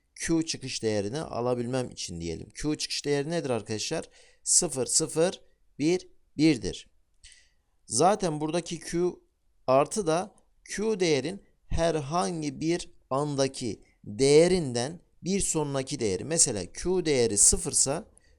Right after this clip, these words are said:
Q plus değeri, yani şu değer arkadaşlar, nedir? Birdir. Yani Q'dan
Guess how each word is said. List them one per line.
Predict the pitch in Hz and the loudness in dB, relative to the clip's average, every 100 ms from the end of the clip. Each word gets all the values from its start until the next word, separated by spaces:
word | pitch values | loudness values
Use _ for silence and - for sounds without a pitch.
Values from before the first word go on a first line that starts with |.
| - | -10
Q | - 175 175 | 0 0 0
plus | 160 170 175 - | 0 4 6 6
değeri, | 120 104 120 | 4 0 0
yani | 117 110 | -2 -2
şu | - 175 135 | -4 -2 0
değer | 107 101 | 0 0
arkadaşlar, | 92 - 92 98 107 120 | -4 -6 -6 -6 -6 -2
nedir? | 165 170 - - - - | -2 -2 -6 -14 -20 -6
Birdir. | 135 160 117 104 - - | 2 4 4 -2 -6 -6
Yani | 120 113 107 | -2 -2 -4
Q'dan | - 147 135 151 185 | -6 -4 0 0 -2